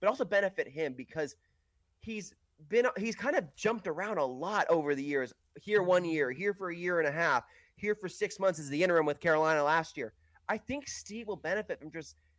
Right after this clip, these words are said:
developing and being a part of a really good culture for a while and building up his stock as a coach elsewhere around the league, because I don't see it being relatively high for the head coaching position right now. I see it being more so high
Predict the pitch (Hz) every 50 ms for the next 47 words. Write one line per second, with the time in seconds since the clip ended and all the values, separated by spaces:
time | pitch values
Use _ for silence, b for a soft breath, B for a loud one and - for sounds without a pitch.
0 | _ _ _ _ 170 151 120 - 156 170 185 214 - - 185 175 160 156 147 131
1 | 113 - 151 170 185 175 165 - - 180 180 170 160 147 135 117 - 131 151 175
2 | 175 190 151 190 175 - - - - 147 175 165 - 208 - - 202 202 196 202
3 | 214 208 - 156 151 139 - 175 185 190 190 202 202 196 170 - - - 202 240
4 | 226 - - - - 160 147 151 - - 147 143 - - - - 208 208 180 -
5 | - - - 170 196 196 - 190 170 160 160 160 160 160 143 135 151 208 226 185
6 | - 139 143 135 - 156 143 139 - b b b b b b - 160 175 208 233
7 | 226 - - - - 220 214 - - - 185 170 151 135 151 160 160 156 156 -
8 | - 170 143 139 147 135 135 135 147 160 165 170 160 - 151 135 - 131 127 143
9 | - - - - 226 277 269 262 214 170 135 135 131 - 123 120 120 120 - -
10 | 117 107 104 113 - b b b b b - 170 170 - - 190 185 - - 185
11 | 175 165 165 165 160 156 151 - 160 139 - 135 135